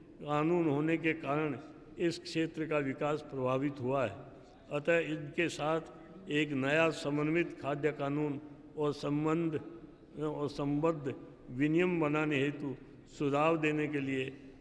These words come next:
मंत्रियों के एक समूह का गठन किया गया है। सुदृढ़ सार्वजनिक वितरण प्रणाली के माध्यम से गरीबों के लिए खाद्य सुरक्षा सुनिश्चित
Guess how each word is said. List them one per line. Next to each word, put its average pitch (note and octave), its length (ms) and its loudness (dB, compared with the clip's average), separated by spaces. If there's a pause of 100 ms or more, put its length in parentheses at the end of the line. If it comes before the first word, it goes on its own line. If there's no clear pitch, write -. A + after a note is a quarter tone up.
मंत्रियों D3+ 480 2
के D3+ 180 2
एक D3 120 -2
समूह C#3+ 320 -2
का C#3+ 160 -2
गठन C3 360 -4
किया B2+ 280 -2
गया B2+ 180 -2
है। A2 240 -6 (1800)
सुदृढ़ E3 340 0
सार्वजनिक D#3+ 560 2
वितरण E3+ 360 2
प्रणाली D#3+ 360 2
के E3+ 140 4
माध्यम D#3 420 2
से C3 280 -2 (640)
गरीबों E3+ 400 6
के E3+ 240 4
लिए D#3+ 340 2
खाद्य D#3+ 460 0
सुरक्षा D#3 460 -2
सुनिश्चित D3 480 -2